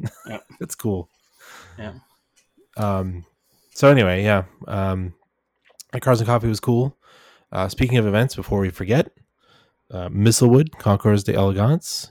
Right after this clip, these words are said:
Speaker 1: is coming up on, uh,
Speaker 2: Sunday?
Speaker 1: Sunday,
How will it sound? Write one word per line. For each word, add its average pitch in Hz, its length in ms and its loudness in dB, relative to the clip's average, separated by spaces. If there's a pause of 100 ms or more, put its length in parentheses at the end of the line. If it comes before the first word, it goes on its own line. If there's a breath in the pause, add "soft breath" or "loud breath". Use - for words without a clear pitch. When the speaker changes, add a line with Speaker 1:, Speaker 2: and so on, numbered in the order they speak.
Speaker 1:
is 101 120 -4
coming 107 240 0
up - 240 0 (840)
on, 92 380 -4
uh, 87 380 0 (3250)
Speaker 2:
Sunday? 117 260 -4
Speaker 1:
Sunday, 113 480 2